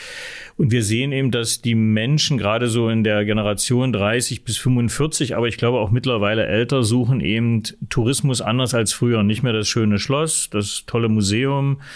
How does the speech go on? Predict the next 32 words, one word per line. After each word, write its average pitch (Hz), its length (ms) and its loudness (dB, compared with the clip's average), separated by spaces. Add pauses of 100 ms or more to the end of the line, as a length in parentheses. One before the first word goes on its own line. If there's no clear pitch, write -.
(500)
sondern 127 340 2
die 120 120 2
suchen 131 420 2
eben 113 480 0 (400)
Aktivitäten. 117 920 -2 (200)
Ja, 110 200 0
und, 117 440 0
äh, 107 580 0 (600)
das 117 160 -2
fängt 131 300 -4
an 143 220 2
bei 127 160 2
Kleinigkeiten 135 840 -2
wie 123 420 0
Wander-, 139 680 -2
also 120 160 0
diesen 113 200 0
sogenannten 113 480 0
Wanderstein, 131 680 0
wo 117 80 0
Leute 117 340 0
eben 113 140 0
Steine 127 340 0
im 120 140 0
Wald 113 220 -2
ablegen 113 340 -2
und 107 140 0
Leute 113 280 0
das 107 200 -2
suchen 135 320 2
möchten. 117 420 0
Das 107 220 -2